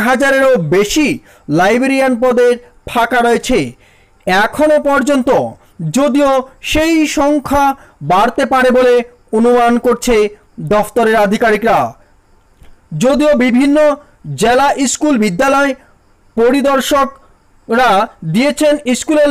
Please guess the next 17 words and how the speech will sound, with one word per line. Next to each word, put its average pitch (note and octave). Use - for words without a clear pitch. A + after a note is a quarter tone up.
লাইব্রেরিয়ানের C#4
শূন্য C4+
পদের C4+
পাঠানোর B3
নির্দেশ, A#3+
তবে C4
খুব D4
শীঘ্রই C#4
লাইব্রেরিয়ান C#4+
নিয়োগ C4
করা C4+
হবে B3+
বলে B3
জানা A3
গেছে। G#3+
তবে B3+
ইতিমধ্যেই C#4+